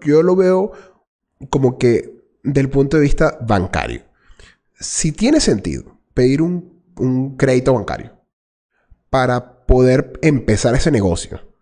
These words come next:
y, y bueno, pues básicamente después de llegar el retorno y pagar los intereses, entonces quizás estamos hablando de un negocio más tradicional. Porque si algo es seguro, con, con una idea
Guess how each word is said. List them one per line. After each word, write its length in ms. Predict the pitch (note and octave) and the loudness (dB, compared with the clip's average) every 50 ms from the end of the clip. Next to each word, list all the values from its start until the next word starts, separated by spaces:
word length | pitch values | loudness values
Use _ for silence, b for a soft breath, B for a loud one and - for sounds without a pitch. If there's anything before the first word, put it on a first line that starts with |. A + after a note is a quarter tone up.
| _ _ _ _ _ _ _ _ _ _ - | _ _ _ _ _ _ _ _ _ _ -4
y, 380 | C#3 C3+ C3 B2+ B2+ B2 - - | -2 0 2 2 2 0 0 0
y 20 | B2+ | 0
bueno, 280 | C3 C#3+ C#3 B2+ - | 2 2 2 2 2
pues 180 | - A2 G2 F2+ | 0 0 0 0
básicamente 580 | G2 G2 - C3 D3 C#3 C#3 C#3+ C3 B2+ A2 G2+ | 0 -2 -2 0 2 2 2 2 2 0 0 -4
después 300 | F#2 - F#2+ G2 G#2+ A2+ | -4 -4 -4 -2 0 0
de 40 | |
llegar 280 | A#2 B2 B2 C3 C3 C3+ | 0 2 2 2 2 2
el 120 | C#3 C#3 | 2 0
retorno 460 | A#2+ A2+ G2 - D#3 D#3 E3 D3+ C3+ A#2 | -2 -2 -2 2 4 4 4 4 2 0
y 40 | |
pagar 200 | G#2+ - G#2 G2+ | -2 -2 -2 -2
los 140 | A#2 C3+ C#3+ | -2 -2 -2
intereses, 540 | D#3 - D3+ D#3 D#3 A#2 A2 - - D#3 - b b b b b b b b b | 0 0 2 2 4 2 2 0 -4 -8 -8 b b b b b b b b b
entonces 360 | - C#3 C#3 C#3 C#3 - - | -4 -2 -2 -2 -4 -4 -4
quizás 240 | - - C3+ - C3 | -4 -4 -2 0 0
estamos 280 | B2+ - - C3+ D3+ C#3+ | 0 2 0 0 2 2
hablando 300 | C3+ A2 G2+ G#2+ B2 C3 | 2 2 2 2 2 2
de 80 | B2 | 2
un 60 | B2 B2 | 2 2
negocio 320 | B2 A#2 A#2 A#2+ - A#2+ | 0 0 0 -2 -2 -2
más 160 | A#2+ A#2+ - | -2 -2 0
tradicional. 680 | - B2+ B2 A#2 - - F2+ F2 D#2 - - - _ _ _ _ _ _ _ _ | 0 2 0 0 0 -4 -8 -8 -10 -12 -14 -18 _ _ _ _ _ _ _ _
Porque 220 | - - B2+ - C3 | -10 -6 -4 -4 -2
si 140 | - - | -2 -2
algo 100 | C#3+ F3 | 0 0
es 60 | G3+ - | 0 0
seguro, 500 | - G#3 C#3 G#2 F#2+ G#2+ B2 b b b b b b b _ _ _ _ _ _ | 0 0 0 0 -2 -2 -6 b b b b b b b _ _ _ _ _ _
con, 440 | - C#3 C3+ C3+ B2 - - - | 2 2 2 2 0 -4 -8 -4
con 200 | - D3+ C#3 C#3+ D#3 | -2 -2 0 2 2
una 100 | F3 G3 | 2 2
idea 560 | G3+ D#3+ A#2+ G#2 F#2 E2+ C2+ D#2+ - - - | 2 2 2 2 0 -2 -4 -6 -8 -12 -20